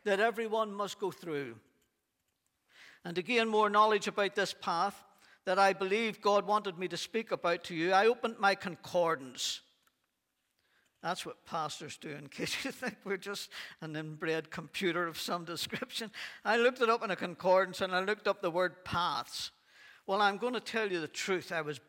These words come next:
bowled over by this. And I find this all the time. I start to write a sermon and then God blesses me abundantly because his word just throws up so many great things. Uh,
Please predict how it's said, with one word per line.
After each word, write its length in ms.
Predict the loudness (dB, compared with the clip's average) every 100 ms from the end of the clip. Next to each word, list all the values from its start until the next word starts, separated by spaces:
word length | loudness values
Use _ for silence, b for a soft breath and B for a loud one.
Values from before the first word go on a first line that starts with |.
| 4
bowled 320 | 4 4 2
over 240 | -4 -6
by 220 | -6 -6
this. 240 | -6 -12 -10
And 120 | -6
I 120 | -6
find 340 | -4 -2 -2 0
this 220 | -2 0
all 160 | -2
the 80 | -2
time. 380 | -6 -10 -12 -14 _ _ _ b b b
I 80 | -6
start 340 | -2 -2 -2
to 80 | 0
write 180 | -2 -2
a 60 |
sermon 500 | -4 -2 -2 -4 -6
and 120 | -8 -6
then 180 | -6
God 300 | -4 -4 -4 -6 -10
blesses 400 | -4 -4 -4 -10
me 120 | -8
abundantly 600 | -10 -8 -10 -10 -14 -14
because 400 | -16 -14 -12 -12 -14 B B
his 280 | -6 -6
word 400 | -8 -2 0 0
just 300 | -2 -8 -6 0
throws 240 | 0 0
up 140 | -6
so 100 | -6
many 220 | -6 -6 -6
great 240 | -8 -8
things. 480 | -8 -10 -10 -16 -18 B B B B B
Uh, 120 | -8